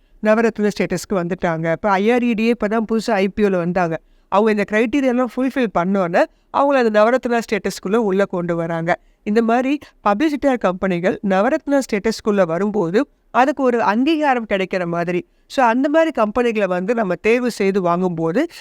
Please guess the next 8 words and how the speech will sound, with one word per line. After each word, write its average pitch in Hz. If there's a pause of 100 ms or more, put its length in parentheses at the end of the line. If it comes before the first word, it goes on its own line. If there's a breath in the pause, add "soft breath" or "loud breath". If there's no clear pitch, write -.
நிச்சயமாக 247
நமக்கு 208
அந்த 185
கம்பெனிகள் 254
எல்லாமே 196 (100)
ஃபண்டமெண்டலி 220
ஸ்ட்ராங்கா 196
இருக்கிறாங்க. 175